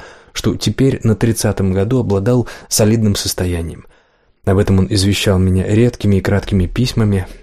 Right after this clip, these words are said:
раза три-четыре в год, неизменно заканчивая их свидетельствами непреклонной враждебности к Сикамам и упрекая меня в том, что я, как он выражался, «кормлюсь от щедрот их дома».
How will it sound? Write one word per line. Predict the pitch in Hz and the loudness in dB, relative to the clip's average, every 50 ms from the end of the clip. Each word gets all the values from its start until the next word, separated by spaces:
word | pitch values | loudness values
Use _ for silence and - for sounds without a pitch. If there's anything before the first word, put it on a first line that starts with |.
| 95 95 | -14 -10
раза | - 95 95 95 90 95 92 | -6 -4 -2 -2 -2 -4 -6
три-четыре | - - - 117 104 101 - - - 95 - 101 95 92 87 | -6 -4 0 2 2 2 2 0 -4 -4 -2 0 0 0 0
в | 90 | 0
год, | 104 117 120 - - - - - - - - _ | 0 0 0 -2 -4 -10 -16 -20 -20 -20 -8 _
неизменно | - 98 98 92 90 104 110 110 101 92 | 0 2 2 2 2 2 2 2 2 2
заканчивая | 95 95 90 - 110 107 101 - - 98 95 | 0 0 0 0 0 0 0 0 -2 -2 -2
их | 90 104 98 - | 0 0 -2 -2
свидетельствами | - - 107 95 104 98 - 98 - - - 92 92 92 87 - - - | 0 0 2 2 2 2 0 -2 -2 -2 0 0 0 0 -2 -4 -8 -8
непреклонной | - 92 98 87 - 98 90 - - 98 95 107 120 120 120 123 | -4 -4 -2 -2 0 -2 -2 -2 0 2 2 4 4 4 2 2
враждебности | 120 113 110 117 117 98 87 92 92 87 87 92 92 - - - 101 | 2 2 2 2 2 0 0 0 -2 0 0 -2 -2 -2 -2 -4 -4
к | - | -4
Сикамам | - - - 92 - - 92 87 90 87 87 | -4 -4 -4 -4 -4 -4 -2 -2 -2 -2 -2
и | 90 | -2
упрекая | - - 98 87 - 113 113 | -2 -2 -4 -2 0 0 2
меня | 113 113 107 98 95 | 2 4 4 2 2
в | 87 - | 0 -2
том, | - - 101 98 98 | -4 -2 0 0 0
что | 98 - - - - 92 | -2 -4 -8 -6 -4 -4
я, | 90 92 104 120 139 - - - - - - | -2 -2 0 0 -2 -2 -4 -8 -16 -18 -8
как | - - - - | -6 -6 -2 0
он | 98 92 | 0 2
выражался, | 98 98 95 90 101 90 82 - - - - - - - - _ | 2 2 2 2 0 0 0 -2 -4 -6 -10 -14 -20 -20 -10 _
«кормлюсь | - 104 95 95 92 104 117 113 - - | 0 2 2 4 4 2 2 0 -2 -2
от | - 113 98 | -4 -4 -2
щедрот | - - - 104 98 98 110 117 117 - - | -2 -2 -2 0 0 2 2 0 0 -2 -2
их | - 117 104 98 | 0 0 2 2
дома». | 90 87 95 90 87 85 82 - - - | 0 0 0 0 0 -2 -4 -6 -10 -14